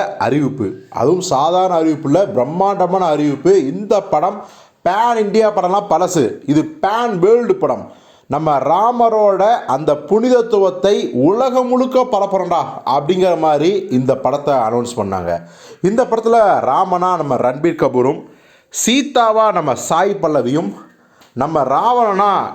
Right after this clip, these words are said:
கே ஜி எஃப் யஷும் வந்து கமிட் ஆயிருந்தாங்க, அதெல்லாம் அறிவிச்சாங்க. எல்லாத்துக்கும் மேல இந்த படம் ஒரு மிகப்பெரிய எதிர்பார்ப்பு காரணம் நம்ம இசை புயல் ஏ ஆர் ரஹ்மானும் ஹாலிவுட்டின் ஏ ஆர் ரஹ்மான் என்று சொல்லப்படுகிற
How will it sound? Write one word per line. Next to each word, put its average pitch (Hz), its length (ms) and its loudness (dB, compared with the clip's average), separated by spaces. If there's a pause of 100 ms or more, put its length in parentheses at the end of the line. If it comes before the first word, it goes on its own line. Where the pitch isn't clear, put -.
கே 196 160 2 (100)
ஜி 190 120 -2
எஃப் - 220 0 (140)
யஷும் 185 420 2
வந்து 165 200 2 (200)
கமிட் 139 260 -2
ஆயிருந்தாங்க, 123 360 0 (180)
அதெல்லாம் 127 280 0
அறிவிச்சாங்க. 127 400 -2 (440)
எல்லாத்துக்கும் 220 680 2
மேல 214 200 2
இந்த 170 260 -2
படம் 160 440 -2
ஒரு 135 180 0
மிகப்பெரிய 233 680 2
எதிர்பார்ப்பு 196 420 0
காரணம் 170 420 -2 (360)
நம்ம 156 220 -2
இசை 156 300 0
புயல் 208 320 2
ஏ 165 200 2
ஆர் 214 220 2
ரஹ்மானும் 165 480 0 (1300)
ஹாலிவுட்டின் 277 840 0
ஏ 220 200 4
ஆர் 233 220 4
ரஹ்மான் 202 300 -2
என்று 180 160 -2
சொல்லப்படுகிற 180 680 0